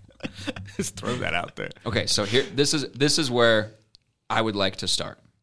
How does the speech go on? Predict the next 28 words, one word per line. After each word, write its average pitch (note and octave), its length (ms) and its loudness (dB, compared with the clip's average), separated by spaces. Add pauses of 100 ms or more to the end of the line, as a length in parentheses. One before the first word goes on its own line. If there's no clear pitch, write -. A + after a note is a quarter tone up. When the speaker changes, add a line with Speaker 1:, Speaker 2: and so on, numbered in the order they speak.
(1400)
Speaker 2:
In A2+ 140 -2
the F#2+ 80 -2
books - 440 0
that D#3 180 0
will C3 160 2
be G#2 180 -2
written G#2+ 500 0
about F#2+ 320 -4
this - 200 -4 (180)
chaotic B2+ 500 2
summer G#2+ 340 -4
in G#2 60 -8
the G#2 60 -10
Big - 200 -10
Ten, - 300 -12 (1300)
crazy G#2 340 -4
last G#2+ 380 -6 (160)
couple - 260 -4
months, G2+ 300 -2
whatever G2+ 240 -4
you G2 80 -4
wanna F2 140 -8
call A#1 220 -6
it, - 60 -12 (580)
what C#3 280 0
should D3 320 0
Nebraska's G2+ 640 -4
place - 640 -6